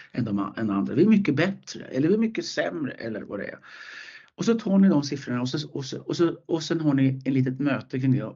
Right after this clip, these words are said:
med era, eh, med några av i, i gruppen och säger, "Vad, vad, vad, vad kan vi lära oss av det här?"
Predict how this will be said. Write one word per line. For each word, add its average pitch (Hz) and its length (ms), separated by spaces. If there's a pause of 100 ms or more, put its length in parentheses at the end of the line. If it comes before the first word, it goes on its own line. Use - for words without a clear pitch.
med 117 360
era, 101 420 (120)
eh, 101 440
med 117 180
några 110 340
av 107 200 (160)
i, 113 340
i 113 40
gruppen 113 560 (220)
och 131 140
säger, 127 180
"Vad, 170 220 (380)
vad, 190 300
vad, 170 280 (140)
vad 196 200
kan 170 120
vi 160 60
lära 123 320
oss - 140
av 98 60
det 101 120
här?" 104 260